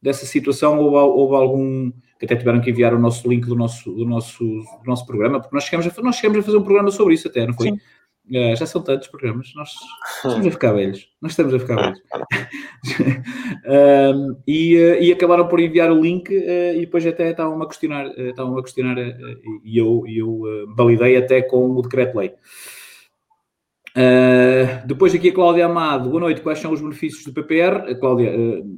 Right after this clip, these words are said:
Speaker 1: os benefícios é ter uma rentabilidade e também poder, eh, no I R S, eh, fazer, fazer dedução,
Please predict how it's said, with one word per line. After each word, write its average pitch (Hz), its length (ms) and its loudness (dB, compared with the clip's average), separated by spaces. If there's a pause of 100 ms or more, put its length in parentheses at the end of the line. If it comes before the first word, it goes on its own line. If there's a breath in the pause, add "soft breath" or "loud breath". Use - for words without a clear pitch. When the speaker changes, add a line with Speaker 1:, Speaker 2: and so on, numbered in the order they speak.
(240)
Speaker 1:
os 117 160 -10
benefícios 135 560 -8
é 131 280 0
ter 113 220 -6
uma 123 120 4
rentabilidade 147 760 0
e 156 60 -4
também 147 300 -2
poder, 143 380 -2
eh, 131 460 -6
no 127 160 -6
I 131 80 0
R 127 260 2
S, - 320 -2 (520)
eh, 117 760 -6 (140)
fazer, 120 360 0
fazer 123 280 0
dedução, 120 540 0